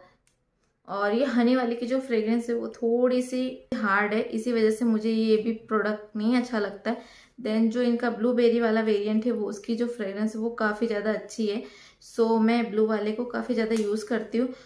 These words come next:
तो चलिए मैं आपको वो भी दिखाती हूँ। So इनका ये जो blueberry वाला variant है वो ऐसे blue color में है, तो most of जो color के lip बाम वो काफ़ी कम देखने को मिलते हैं।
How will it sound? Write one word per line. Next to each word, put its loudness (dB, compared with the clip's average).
तो -2
चलिए 2
मैं 4
आपको 0
वो 4
भी 2
दिखाती -2
हूँ। 0
So -10
इनका 2
ये 2
जो 6
blueberry 6
वाला 4
variant 2
है -4
वो 2
ऐसे 0
blue 2
color 0
में 2
है, 0
तो -2
most 0
of -4
जो 2
color 2
के 0
lip 2
बाम 2
वो 0
काफ़ी -2
कम 0
देखने 2
को -4
मिलते -8
हैं। -4